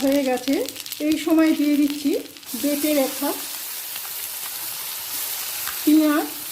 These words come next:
আদা, রসুন, কাঁচা লঙ্কা বাটা।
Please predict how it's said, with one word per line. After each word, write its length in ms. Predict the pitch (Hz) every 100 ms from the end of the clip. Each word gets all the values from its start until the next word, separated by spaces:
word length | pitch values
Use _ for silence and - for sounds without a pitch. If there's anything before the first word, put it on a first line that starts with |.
| - 262
আদা, 220 | 254 277 339 - 285 277
রসুন, 400 | 277 277 302 349 - - 311
কাঁচা 320 | 233 226 269 262
লঙ্কা 340 | 269 269 320 539 - 233
বাটা। 320 | 220 190 185